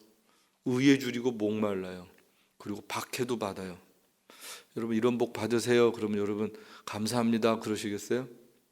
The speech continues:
새해 첫 주부터 "여러분, 가난해지시기를 축복합니다." 그러면 여러분, "아멘." 하시겠어요? 그런 생각 잘 안 하거든. 여러분, 올 한 해 눈물 흘리며 살 수 있게 되길 축복합니다.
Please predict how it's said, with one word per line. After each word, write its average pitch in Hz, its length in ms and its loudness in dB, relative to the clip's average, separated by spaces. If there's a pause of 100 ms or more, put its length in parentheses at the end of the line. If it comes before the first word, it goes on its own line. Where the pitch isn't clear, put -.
(600)
새해 - 260 -6
첫 139 180 -2
주부터 120 440 -4 (420)
"여러분, 107 220 -4
가난해지시기를 110 920 0
축복합니다." 110 840 -4
그러면 104 340 -10
여러분, 101 320 -8
"아멘." 123 420 2
하시겠어요? 117 640 -6 (1300)
그런 135 440 6
생각 120 300 -2
잘 123 180 -2
안 127 160 0
하거든. 113 380 -4 (380)
여러분, 120 240 0
올 117 200 -2
한 127 180 -2
해 123 160 0
눈물 123 340 0
흘리며 123 320 -2
살 120 180 -6
수 - 120 -8
있게 117 200 -4
되길 110 280 -4
축복합니다. 110 840 -4